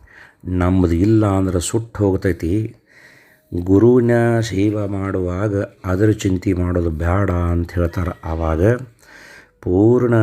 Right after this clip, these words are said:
ಕೃಪಾದೃಷ್ಟಿಯನ್ನು ಯಾಜ್ಞವಲ್ಕ್ಯರು ಜನಕರಾಜನ ಮೇಲೆ ಮಾಡ್ತಾರೆ. ಹಂಗೆ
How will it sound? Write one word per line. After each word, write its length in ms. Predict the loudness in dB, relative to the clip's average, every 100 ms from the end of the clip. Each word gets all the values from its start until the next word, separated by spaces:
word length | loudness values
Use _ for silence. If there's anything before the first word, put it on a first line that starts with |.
| 0
ಕೃಪಾದೃಷ್ಟಿಯನ್ನು 1200 | -4 -12 -10 -6 -4 -4 -4 -8 -6 -2 0 0
ಯಾಜ್ಞವಲ್ಕ್ಯರು 1080 | 0 2 0 0 0 2 2 0 -2 -2 -2
ಜನಕರಾಜನ 920 | -2 0 0 2 2 2 2 0 0
ಮೇಲೆ 260 | -2 -2
ಮಾಡ್ತಾರೆ. 840 | -2 -4 -4 -6 -2 0 0 -2 -4
ಹಂಗೆ 840 | -8 -2 2 2 2 2 0